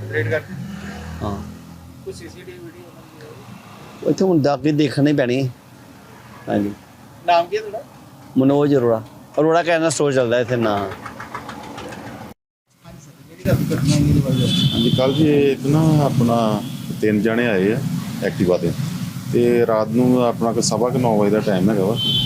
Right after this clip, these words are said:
Speaker 3: ਤੇ ਉੱਥੇ ਵਾਰਦਾਤ ਕਰ ਗਿਆ ਆਪਣਾ ਗਨ ਪੁਆਇੰਟ 'ਤੇ, ਤੇ ਪੰਜ ਹਜ਼ਾਰ ਰੁਪਇਆ ਇਹ ਲੈ ਗਏ ਆ। ਹਾਂ, ਤੇ ਬਾਕੀ ਆਪਾਂ ਗ-, ਸੀਸੀਟੀਵੀ ਕੈਮਰੇ ਵੇਖ ਰਹੇ ਹਾਂ, ਅਹ, ਤੇ ਇਨਵੈਸਟੀਗੇਸ਼ਨ ਚੱਲਦੀ ਪਈ, ਜੋ ਵੀ ਆਊਗਾ ਸਾਹਮਣੇ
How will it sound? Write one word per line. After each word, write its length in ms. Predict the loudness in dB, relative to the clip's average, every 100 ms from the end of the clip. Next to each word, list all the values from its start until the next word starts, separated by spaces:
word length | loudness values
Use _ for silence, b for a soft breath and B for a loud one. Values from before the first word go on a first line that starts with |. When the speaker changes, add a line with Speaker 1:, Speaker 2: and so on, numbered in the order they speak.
| -2 -2 0
Speaker 3:
ਤੇ 200 | 0 2
ਉੱਥੇ 520 | 2 2 0 2 2
ਵਾਰਦਾਤ 420 | 2 0 2 -2
ਕਰ 200 | 0 -2
ਗਿਆ 380 | 0 0 2 2
ਆਪਣਾ 200 | 0 -2
ਗਨ 220 | 0 2
ਪੁਆਇੰਟ 260 | 2 0 0
'ਤੇ, 160 | -2 -4 -4 -6 -6 -8 -10 -12 -8 -4 -4 0
ਤੇ 400 | 2 4 4 2 -2 -14 -8
ਪੰਜ 180 | -4 -2
ਹਜ਼ਾਰ 200 | 0 0
ਰੁਪਇਆ 260 | -2 0 2
ਇਹ 140 | 2
ਲੈ 140 | 0 -2
ਗਏ 220 | 0 -2
ਆ। 40 | -4 -12 -4
ਹਾਂ, 120 | -4 -4 -12 -18 -18 -18 -10 -2
ਤੇ 160 | 0 0
ਬਾਕੀ 300 | -2 0 0
ਆਪਾਂ 240 | 0 -2
ਗ-, 180 | 0 -2 -6 -14 -16 -16 -18 -20 -18 -8
ਸੀਸੀਟੀਵੀ 360 | -4 -2 0 0
ਕੈਮਰੇ 280 | 0 0 2
ਵੇਖ 220 | 2 0
ਰਹੇ 140 | -2
ਹਾਂ, 60 | -4
ਅਹ, 880 | -6 -16 -16 -16 -18 -16 -8 -4 -2
ਤੇ 120 | -2
ਇਨਵੈਸਟੀਗੇਸ਼ਨ 500 | -2 -2 -2 -4 0
ਚੱਲਦੀ 240 | 0 0
ਪਈ, 140 | -2 -2
ਜੋ 200 | 0 0
ਵੀ 120 | 2
ਆਊਗਾ 220 | 0 -4
ਸਾਹਮਣੇ 320 | -6 -4 -6